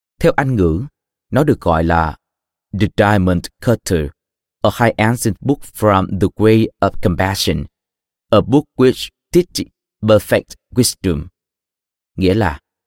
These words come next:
Năng đoạn kim cương, một quyển sách cổ cao quý từ con đường từ bi – một cuốn sách dạy về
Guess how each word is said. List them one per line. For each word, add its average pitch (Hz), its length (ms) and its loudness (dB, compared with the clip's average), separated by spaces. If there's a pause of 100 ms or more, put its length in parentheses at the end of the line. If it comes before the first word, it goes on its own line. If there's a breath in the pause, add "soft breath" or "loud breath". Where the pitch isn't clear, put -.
(360)
Năng 131 240 0
đoạn 82 180 2
kim 107 200 0
cương, 107 280 2 (600)
một 82 200 0
quyển 104 220 2
sách - 260 -6
cổ 90 220 2
cao 123 240 -4
quý 135 340 -2 (100)
từ 90 280 2
con 135 160 -4
đường 95 200 0
từ 82 180 0
bi – 101 240 2 (520)
một 107 240 2
cuốn 135 180 2
sách 180 200 -4 (120)
dạy 82 260 2
về 85 280 2